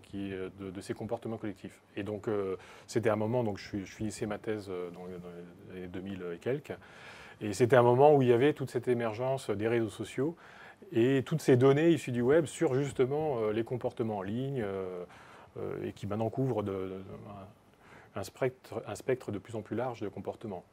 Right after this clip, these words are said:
hein, des comportements d'achat, comportements réseaux sociaux, et cetera. Et donc je me suis intéressé à ces données-là,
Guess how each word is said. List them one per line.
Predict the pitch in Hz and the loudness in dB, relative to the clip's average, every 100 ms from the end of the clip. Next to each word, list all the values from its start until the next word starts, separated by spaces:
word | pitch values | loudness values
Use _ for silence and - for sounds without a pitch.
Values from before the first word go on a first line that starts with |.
| - | -12
hein, | 95 | -8
des | 98 | -8
comportements | 90 104 95 - 92 | -8 -10 -10 -10 -10
d'achat, | 92 82 107 98 | -10 -8 -6 -6
comportements | - 92 - 95 | -8 -16 -12 -10
réseaux | 92 92 | -10 -12
sociaux, | - - | -14 -12
et | 101 | -12
cetera. | - 85 | -12 -12
Et | 95 | -8
donc | 107 | -4
je | 107 | -2
me | |
suis | 110 127 | 0 2
intéressé | 117 131 131 139 | 6 6 6 4
à | 123 | 0
ces | 110 | 0
données-là, | 101 95 107 165 | -4 -2 -2 -4